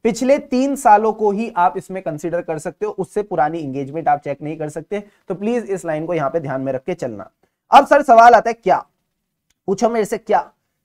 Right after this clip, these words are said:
सर, पीयर रिव्यू बोर्ड की आप जो बातें कर रहे हो, इसमें होंगे कौन? मैंने कहा मेजोरिटी होगी काउंसिल की, यानी फिफ्टी परसेंट या उससे ज्यादा लोग तो हमारे आईसीआई के काउंसिल के होंगे।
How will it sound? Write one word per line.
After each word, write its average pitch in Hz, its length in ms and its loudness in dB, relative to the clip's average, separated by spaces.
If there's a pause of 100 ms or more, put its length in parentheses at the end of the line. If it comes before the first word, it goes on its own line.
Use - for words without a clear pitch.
सर, 294 80 4
पीयर 285 320 4
रिव्यू 277 220 -2
बोर्ड 226 280 2
की 240 80 -2
आप 240 140 4
जो 247 100 -2
बातें 190 280 0
कर 214 60 -6
रहे 208 60 -6
हो, 233 60 -4
इसमें 233 280 -8
होंगे 196 220 -4
कौन? 156 220 -6
मैंने 175 220 -6
कहा - 120 -4
मेजोरिटी 170 540 -4
होगी 170 240 -8
काउंसिल 127 400 -10
की, 110 200 -18 (240)
यानी 226 280 2
फिफ्टी 254 360 -6
परसेंट 240 400 -4
या 240 80 0
उससे 196 280 -6
ज्यादा 196 220 -4
लोग 185 220 -6
तो 196 80 -10
हमारे 175 260 -4
आईसीआई 139 300 -4
के 160 100 -10
काउंसिल 143 340 -6
के 147 60 -10
होंगे। 147 240 -6